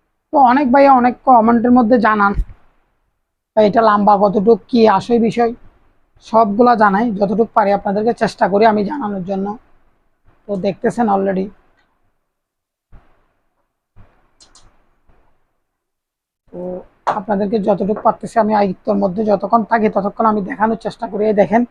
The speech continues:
আমি ঢুকাই ফেলতেছি বক্সের মধ্যে। আর অনেকজনে বলে, "ভাই দেখান নাই কেন?" এই দেখেন আবার বাইর করতেছি, উপরে রাখতেছি যে দেখানোর জন্য একটু, মানে সাইজটা কতটুকু ওইটাই।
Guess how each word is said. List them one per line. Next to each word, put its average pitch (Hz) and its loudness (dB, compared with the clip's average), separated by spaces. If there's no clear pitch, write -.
আমি 214 2
ঢুকাই 226 4
ফেলতেছি 220 0
বক্সের 202 0
মধ্যে। 180 0
আর 202 2
অনেকজনে 208 2
বলে, 196 2
"ভাই 202 2
দেখান 190 2
নাই 214 2
কেন?" 196 0
এই 190 -4
দেখেন 190 0
আবার 185 0
বাইর 190 0
করতেছি, 208 -8
উপরে 208 0
রাখতেছি 196 -4
যে 269 0
দেখানোর 208 0
জন্য 180 -6
একটু, - -20
মানে - -14
সাইজটা 226 -2
কতটুকু 202 -2
ওইটাই। 190 -4